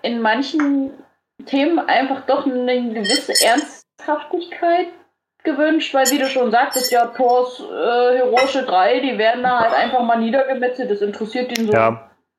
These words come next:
Speaker 1: einen Scheiß. Dass seine besten Freunde eigentlich neben den Avengers gerade halt mal gestorben sind. Sif ist ja gar nicht vorgekommen, dadurch, dass die Schauspielerin keine Zeit hatte. Deswegen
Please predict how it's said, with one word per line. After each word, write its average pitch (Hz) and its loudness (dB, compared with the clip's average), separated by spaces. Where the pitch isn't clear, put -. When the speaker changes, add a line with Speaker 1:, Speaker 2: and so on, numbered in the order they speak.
Speaker 1:
einen 190 -8
Scheiß. 277 -6
Dass 220 0
seine 247 2
besten 247 -2
Freunde 226 0
eigentlich 294 -2
neben 262 0
den 262 -2
Avengers 262 -2
gerade 226 4
halt 220 0
mal 214 2
gestorben 208 0
sind. 294 0
Sif - -2
ist 339 0
ja 269 2
gar 196 2
nicht 320 -4
vorgekommen, 294 0
dadurch, 254 2
dass 262 -2
die 254 -8
Schauspielerin 220 0
keine 202 0
Zeit 214 2
hatte. 247 2
Deswegen 214 -4